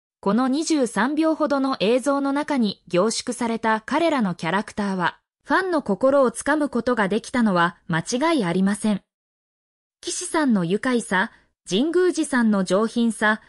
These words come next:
平野さんの可憐さ、それぞれが持つ個性が見事に表現されていたのです。これらのコメントを見ると、ファンの方々がいかにこのショートムービーに夢中になっているかがわかります。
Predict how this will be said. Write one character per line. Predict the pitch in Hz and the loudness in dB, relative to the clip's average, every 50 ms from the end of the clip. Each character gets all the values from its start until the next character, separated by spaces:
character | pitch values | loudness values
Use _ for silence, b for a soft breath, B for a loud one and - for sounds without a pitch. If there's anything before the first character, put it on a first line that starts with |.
| b b b b b | b b b b b
平 | _ - 247 277 339 | _ -2 0 0 0
野 | 359 349 320 | 0 -2 -2
さ | - 294 262 | -2 0 2
ん | 233 214 | 2 2
の | 196 175 165 | 2 0 -2
可 | - - 160 | -2 -2 0
憐 | 190 214 240 247 | 0 0 0 0
さ、 | - - 233 - - _ _ _ _ _ | -2 -4 -6 -6 -6 _ _ _ _ _
そ | - - 190 | -2 0 2
れ | 208 285 349 | 2 2 2
ぞ | 359 381 | 2 2
れ | 349 320 277 | 2 2 2
が | 233 208 190 | 2 2 0
持 | 202 247 | 0 0
つ | - - - | 0 -4 -6
個 | - 254 269 | -4 -4 -2
性 | - - 262 240 | 0 2 0 2
が | 208 185 170 165 | 2 0 -2 -2
見 | 175 190 269 302 | 0 -2 0 0
事 | 359 359 - 311 | 0 0 2 2
に | 269 214 196 180 - | 2 2 0 0 0
表 | 180 190 226 240 226 285 285 | 0 2 2 2 2 0 0
現 | 269 226 | 0 -2
さ | - 202 | -2 0
れ | 196 196 | 0 0
て | 190 - 196 | 0 0 -2
い | 196 190 | 0 0
た | - 214 | 0 0
の | 208 196 170 | 0 0 0
で | 160 160 185 | -2 -2 -4
す。 | - - _ _ _ _ _ _ _ _ _ _ _ _ _ _ _ _ _ _ _ _ _ | -6 -12 _ _ _ _ _ _ _ _ _ _ _ _ _ _ _ _ _ _ _ _ _
こ | - 190 | -2 2
れ | 220 294 | 2 2
ら | 320 349 330 | 2 2 0
の | 277 226 202 | 0 -2 -2
コ | - 185 | 0 0
メ | 170 196 220 247 | 0 2 0 0
ン | 247 | 0
ト | - 269 254 | 0 0 2
を | 247 233 | 2 2
見 | 220 247 269 | 2 2 2
る | 262 254 | 0 -2
と、 | - 190 - - _ _ _ _ _ _ | -2 -4 -4 -6 _ _ _ _ _ _
フ | - 285 | 0 0
ァ | 359 | 0
ン | 381 381 | 0 0
の | 349 311 | -2 -2
方 | - 226 214 - 277 | -2 -4 -2 0 0
々 | 277 285 277 269 247 | 2 0 0 0 0
が | 220 208 202 - _ | 0 0 -2 -2 _
い | 175 175 | -8 -4
か | - 254 269 | -2 -2 0
に | 269 262 254 - _ - | 0 -2 -4 -6 _ -2
こ | - 185 | 0 2
の | 220 285 311 | 2 2 0
シ | - - 226 | 0 2 2
ョ | 285 | 2
ー | 339 | 2
ト | 339 359 349 | 2 -2 -4
ム | 339 349 359 359 | -2 -2 -4 -2
ー | 285 | -2
ビ | 294 285 | 0 0
ー | 277 | 0
に | 262 220 196 | 0 0 0
夢 | 175 160 165 | 0 -2 -4
中 | 170 - 226 277 311 | -4 -2 -4 -2 -2
に | 330 339 339 | -2 -4 -2
な | 349 359 | -2 -2
っ | 370 - | -4 -2
て | - 320 285 | -2 0 0
い | 262 | 2
る | 269 277 | 0 0
か | 277 269 240 | 0 -2 0
が | 208 185 | 0 -2
わ | - 208 | -2 -4
か | 208 - 185 | -4 -4 -2
り | 196 190 | 0 0
ま | 185 - 220 | 0 -2 -4
す。 | - - - | -6 -10 -20